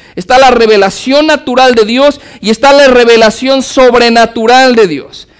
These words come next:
En la revelación natural de Dios, ¿cómo lo vemos? Lo vemos revelado en la creación. Ya dijimos, Génesis uno, ¿qué nos dice? En el principio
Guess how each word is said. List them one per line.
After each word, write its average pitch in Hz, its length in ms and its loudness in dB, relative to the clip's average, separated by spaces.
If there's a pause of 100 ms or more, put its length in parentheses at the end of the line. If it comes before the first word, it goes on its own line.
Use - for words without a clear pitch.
(280)
En 247 160 2
la 262 120 4
revelación 262 580 0
natural 285 460 0
de 262 100 0
Dios, 269 380 0
¿cómo 277 240 -2
lo 254 100 2
vemos? 254 520 -2 (360)
Lo 226 300 2
vemos 302 400 2
revelado 254 600 2 (280)
en 269 360 2
la 262 200 2
creación. 254 720 -2 (400)
Ya 202 180 -8
dijimos, 262 520 -2
Génesis 254 500 0
uno, 262 180 0
¿qué 254 140 -2
nos 240 140 0
dice? 320 600 -4
En 170 100 -4
el 185 140 -2
principio 294 840 -2